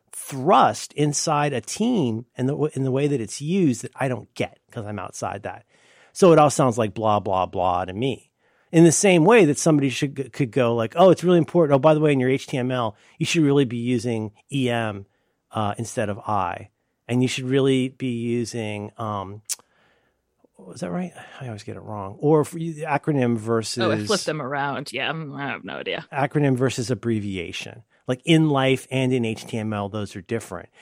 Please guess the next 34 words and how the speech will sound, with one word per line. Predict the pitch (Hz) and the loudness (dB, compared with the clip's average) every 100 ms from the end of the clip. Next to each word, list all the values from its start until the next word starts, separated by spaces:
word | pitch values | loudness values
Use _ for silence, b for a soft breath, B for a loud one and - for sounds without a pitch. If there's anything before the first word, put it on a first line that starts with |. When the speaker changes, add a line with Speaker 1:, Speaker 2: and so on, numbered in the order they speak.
| B | B
Speaker 1:
And | 151 | -4
somebody | - 349 359 | 2 4 4
could | 233 | 4
really | 220 233 | 6 6
say | 170 196 262 | 6 6 4
to | |
you, | 190 | 4
"Well, | 151 | 4
what's | 147 160 | 4 2
the | 143 | -2
difference?" | 110 220 - 95 - | 2 2 0 -4 -2
I, | 147 | -2
it, | 139 156 - _ b b b | -2 -4 -6 _ b b b
I | 147 | -2
tried | - 185 - | 4 4 6
both | 185 127 | 6 6
and | 131 | 2
they | |
look | 123 135 - | 2 0 0
the | 113 | -6
same. | - 170 123 | -2 0 0
You're | 120 | -2
like, | 104 _ | -4 _
"Yeah, | 147 165 135 | 0 0 0
they | 135 - _ b b | -4 -6 _ b b
look | 143 214 240 | 4 4 4
the | 175 | 0
same, | - 131 120 | 2 0 2
but | 131 | 4
they | 139 | 4
don't | 139 | 2
mean | 120 120 127 123 113 | 0 2 4 2 0
the | 107 | -4
same." | - 101 - | -10 -16 -16